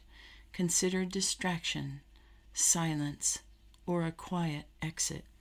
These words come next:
The words you say to you may look like this. "I will take him home now. I will focus on getting to the car in a calm, firm way. I'll only talk out loud if necessary.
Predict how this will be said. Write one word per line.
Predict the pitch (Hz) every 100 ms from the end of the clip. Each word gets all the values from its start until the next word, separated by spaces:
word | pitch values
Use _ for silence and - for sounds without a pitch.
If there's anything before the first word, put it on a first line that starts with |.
| - - - - -
The |
words | 170 185 175
you | 170
say | 165 - 151
to | 151 143
you | 147 165 185 151 143 - -
may | 165 160
look | 165 175 190
like | 180 -
this. | 214 147 117 - - - - - - - - -
"I | 151
will | 139
take | 139 147 143
him | 170 180
home | 160 160 147
now. | 139 120 135 170 - - - - - -
I | 160
will | 156
focus | 151 - 175 185 190
on | 185 180
getting | 175 175 175
to | 185
the | 175
car | - 175 156 151 170
in | 185 151
a |
calm, | 147 - 156 147 156 175
firm | - 156 160 165
way. | 147 131 156 - - - -
I'll | 143 147
only | 147 160 180
talk | - 165 160
out | 160 170 175
loud | 147 147 156 -
if | 156 -
necessary. | 147 - 143 - 120 120 123 156